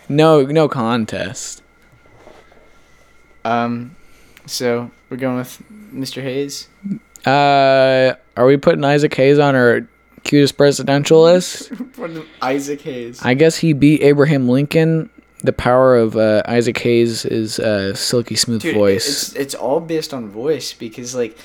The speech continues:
Speaker 2: it's, like, the same thing. I couldn't date a girl whose timbre wasn't up to par.
Speaker 1: That's some standards right there.
Speaker 2: And I've dated plenty of women.
Speaker 1: Mm.
Speaker 2: Actually, have I?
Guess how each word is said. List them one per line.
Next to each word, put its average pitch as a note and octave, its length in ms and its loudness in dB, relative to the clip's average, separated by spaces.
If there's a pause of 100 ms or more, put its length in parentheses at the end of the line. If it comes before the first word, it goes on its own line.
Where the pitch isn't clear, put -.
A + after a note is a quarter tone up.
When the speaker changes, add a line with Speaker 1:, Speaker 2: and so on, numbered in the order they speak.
(240)
Speaker 2:
it's, F3 220 -8
like, G#3 180 -2
the F#3 80 -12
same D#3 240 -8
thing. D3 300 -8
I F#2+ 80 -8
couldn't C3 460 -8
date A2 200 -4
a G#2+ 40 -8
girl A#2 340 -8
whose B2 240 -10
timbre G#2+ 460 -12
wasn't G#2 400 -12 (240)
up G2 200 -8
to F#2+ 100 -16
par. - 380 -14 (1400)
Speaker 1:
That's - 720 -2 (140)
some A2+ 480 -4
standards C3+ 960 -2
right G2 320 -6
there. E2+ 460 -8 (760)
Speaker 2:
And A2+ 100 -10
I've G#2 120 -8
dated G#2 320 -6
plenty A2+ 320 -14
of C#3 80 -10
women. - 420 -18 (600)
Speaker 1:
Mm. G#2 520 -2 (160)
Speaker 2:
Actually, C#3 420 -4
have A#2 260 -4
I? G3 200 -12